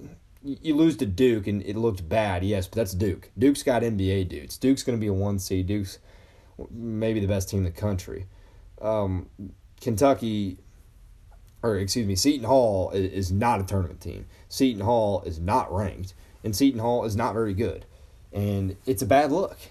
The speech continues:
to, in, in, you know, the, the crosstown rival, Louisville, goes to Seton Hall, a true road game, and, and beats them the week before.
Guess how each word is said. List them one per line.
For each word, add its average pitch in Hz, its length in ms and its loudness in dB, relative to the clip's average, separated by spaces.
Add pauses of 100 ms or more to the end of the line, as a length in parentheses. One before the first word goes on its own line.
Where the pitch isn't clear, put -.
(200)
to, 117 520 2
in, 110 200 -6
in, 113 400 -4
you 113 160 -4
know, 101 180 -2 (120)
the, 107 220 -4 (160)
the 117 100 -4
crosstown 120 640 0
rival, 98 520 0 (100)
Louisville, 110 340 0
goes 127 400 4
to 98 80 -4
Seton 95 360 -2
Hall, 101 240 2
a 95 60 -2
true 139 260 2
road 120 340 4
game, 87 380 -8 (320)
and, 123 160 -8
and 123 200 0
beats 131 280 2
them 120 180 0
the 113 100 2
week 120 220 -2
before. 95 460 -4